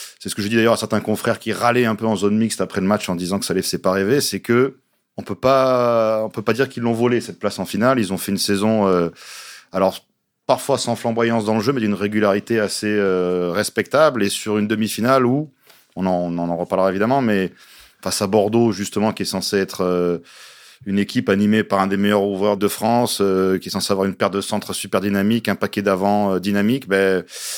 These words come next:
Bordeaux s'est fait, euh, croquer vend-, ce samedi soir et il y a pas grand-chose à dire là-dessus, en fait. Donc, euh,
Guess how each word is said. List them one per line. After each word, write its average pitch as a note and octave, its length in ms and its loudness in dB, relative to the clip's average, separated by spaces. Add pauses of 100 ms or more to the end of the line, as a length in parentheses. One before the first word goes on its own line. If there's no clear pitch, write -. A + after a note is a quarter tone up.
(280)
Bordeaux G2+ 300 2
s'est G2+ 160 -2
fait, G2+ 240 2
euh, E2+ 800 0 (160)
croquer A#2+ 380 0
vend-, G#2 280 0
ce F#2+ 260 2
samedi G2+ 300 -2
soir C3 320 0
et - 20 0
il G2 40 -2
y G2 40 2
a F#2 60 -2
pas A2+ 220 0
grand-chose G#2+ 520 0
à G#2 80 2
dire G#2 200 0
là-dessus, A2+ 260 -4
en G2 60 -4
fait. F#2 200 -6
Donc, F#2 240 -2
euh, G2 180 2